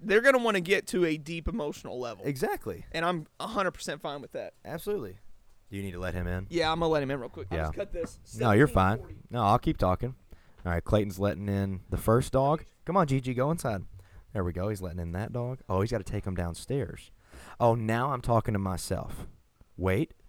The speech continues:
Speaker 2: Please don't be gone for long. This is gonna be really awkward. All right, cool. I'm just gonna keep talking to myself. Um, I'm not good at talking to myself. Uh, what food do I want later? I don't know if I want,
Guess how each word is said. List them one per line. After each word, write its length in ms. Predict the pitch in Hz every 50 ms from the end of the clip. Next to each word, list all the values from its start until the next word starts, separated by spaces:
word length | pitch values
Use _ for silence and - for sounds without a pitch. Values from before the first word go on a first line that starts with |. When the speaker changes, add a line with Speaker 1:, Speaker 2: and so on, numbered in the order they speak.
| - - - - - - - - - - - - - -
Speaker 2:
Please 720 | - - 110 104 110 117 120 123 120 117 120 - - - _ _ -
don't 340 | - 117 120 113 - - -
be 100 | 117 104
gone 200 | 113 117 123 127
for 140 | - 123
long. 200 | 123 131 139 147
This 160 | 131 - - - 82
is 100 | 80 82
gonna 100 | 92 90 85
be 80 | 78 78 85 87 87 92
really 260 | 101 107 104 101 -
awkward. 440 | - 90 90 87 - - 58 - - - - - - - - - - - -
All 100 | 90 98
right, 140 | 98 95 -
cool. 180 | - 110 107
I'm 80 | 101 98
just 120 | 101 -
gonna 120 | 101 95 90
keep 180 | - 95 90
talking 260 | - 101 95 92 - -
to 60 | 95
myself. 500 | 92 92 92 - 110 104 90 87 - - - - - - - - - -
Um, 640 | 120 123 127 123 117 110 104 98 92 90 92 87 - - - - - - _ _ _ _ _ _ _ _ _ _ _ _ _ _ - - -
I'm 160 | - 95 -
not 200 | 127 123 - - -
good 120 | 113 127
at 80 | 123 -
talking 300 | - 95 95 - - 101
to 40 |
myself. 500 | 92 92 90 92 - - 104 98 98 104 - - - - _ _ _ _ _ - -
Uh, 260 | 107 104 95 92 95
what 220 | 95 95 113 123
food 460 | - - - - - 101 101 101 95 87
do 120 | 90 80
I 120 | - 98 87 82 - -
want 240 | 82 85 82 - _ _
later? 460 | - 60 57 58 - 50 50 - - - - _ _ _ _ _ _ _ _ _ -
I 40 | 113
don't 180 | 139 - - 113
know 140 | 113 117
if 100 | 113 110
I 60 | 104 95
want, 280 | 98 98 95 92 90